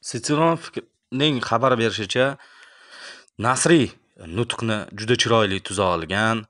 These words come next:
a, kichik va katta nutqlarni ham bemalol hosil qila olgan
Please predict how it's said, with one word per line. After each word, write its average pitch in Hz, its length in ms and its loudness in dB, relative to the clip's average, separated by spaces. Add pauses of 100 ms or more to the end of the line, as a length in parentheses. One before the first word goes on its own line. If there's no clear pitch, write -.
(340)
a, 80 300 -10
kichik - 560 -6
va 101 260 0 (160)
katta - 400 -2
nutqlarni 107 560 -2
ham 90 240 -6
bemalol 95 440 0
hosil 90 360 -6
qila 85 180 -4
olgan 90 460 -4